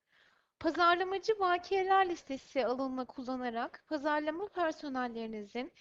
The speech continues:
yaptıkları satışlardan elde ettikleri prim toplamlarını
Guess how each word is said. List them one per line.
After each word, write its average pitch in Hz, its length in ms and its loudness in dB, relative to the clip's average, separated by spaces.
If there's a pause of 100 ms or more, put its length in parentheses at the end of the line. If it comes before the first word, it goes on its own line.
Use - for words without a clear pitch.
(240)
yaptıkları 339 600 4
satışlardan 285 1040 -4
elde 302 360 0
ettikleri 320 760 -2
prim 320 320 -6
toplamlarını 220 1120 -6